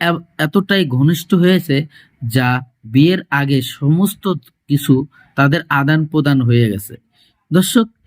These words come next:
এই ঘটনাটি অনেক দিন জুড়ে চলতেছে। এলাকাবাসীরা অনেকে জানে কিন্তু হাতে নাতে ধরতে পারে না।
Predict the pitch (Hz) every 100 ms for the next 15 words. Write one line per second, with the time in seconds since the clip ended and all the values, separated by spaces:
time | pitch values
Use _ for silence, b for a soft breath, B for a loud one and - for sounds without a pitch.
0 | _ _ _ 190 214 214 208 202 208 214
1 | 214 220 233 - _ _ _ _ - 180
2 | 208 165 127 185 196 170 160 147 147 143
3 | 135 135 196 208 - b b b - 170
4 | 180 180 160 156 165 151 147 143 143 143
5 | 143 120 131 139 185 190 170 156 156 -
6 | - 135 151 139 127 113 110 113 - 120
7 | 113 95 87